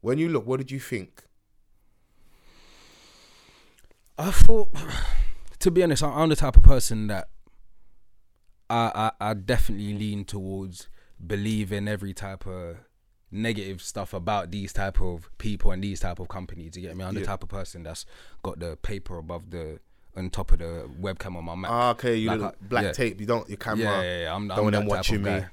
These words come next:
Speaker 2: I'm that type of guy. So to me, this kind of stuff, I, I believe it all.
Speaker 1: Mm. It's funny you say that, yeah?
Speaker 2: Mm.
Speaker 1: I remember there was a, there was, there's a clip,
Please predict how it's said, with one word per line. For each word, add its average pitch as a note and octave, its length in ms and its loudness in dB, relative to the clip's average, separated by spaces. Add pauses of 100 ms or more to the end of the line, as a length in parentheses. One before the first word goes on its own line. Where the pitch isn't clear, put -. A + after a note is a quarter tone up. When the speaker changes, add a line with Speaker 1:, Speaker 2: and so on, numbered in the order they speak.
(140)
Speaker 2:
I'm G#2 160 -12
that F#2 180 -14
type F2+ 200 -18
of F2+ 140 -18
guy. F2+ 220 -18
So F2 340 -20 (320)
to - 120 -14
me, A#2+ 420 -4 (260)
this A#2+ 160 0
kind G#2+ 220 -2
of - 40 -6
stuff, - 600 2 (920)
I, G2 180 -8
I G#2+ 100 -8
believe G#2+ 260 -12
it F#2+ 40 -14
all. G2 200 -16 (340)
Speaker 1:
Mm. G#2+ 80 -20 (320)
It's - 120 -12
funny A3 220 -2
you F#3 40 -6
say G3+ 200 -6
that, F#2+ 120 -6
yeah? G2+ 200 -10 (100)
Speaker 2:
Mm. G2+ 260 -8 (160)
Speaker 1:
I B2 100 -2
remember E3 320 -4
there C3+ 80 -2
was B2+ 120 -4
a, A#2+ 420 -6 (220)
there A#2+ 100 -4
was, A#2 160 -8 (240)
there's A#2 160 -8
a A2+ 60 -10
clip, - 320 -8